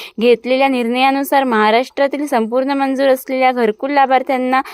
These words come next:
उपलब्ध होईल तिथून पाच ब्रास मोफत वाळू देण्याचे जाहीर केले होते. त्यानुसार महाराष्ट्रातील सर्व जिल्हे आणि तालुक्यात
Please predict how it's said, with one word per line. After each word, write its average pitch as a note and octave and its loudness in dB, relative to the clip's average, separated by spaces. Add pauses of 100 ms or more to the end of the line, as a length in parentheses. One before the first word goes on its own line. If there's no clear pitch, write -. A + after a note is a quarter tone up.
(200)
उपलब्ध B3 0
होईल C4 2
तिथून C4 -4
पाच A#3+ 0
ब्रास C4 2
मोफत B3 -2
वाळू C4 2
देण्याचे A#3+ -2
जाहीर A#3 0
केले B3+ 2
होते. B3+ 0 (440)
त्यानुसार C4 0
महाराष्ट्रातील A#3+ -2 (240)
सर्व A#3+ 0
जिल्हे C#4 0
आणि C4+ 0 (220)
तालुक्यात A3+ 0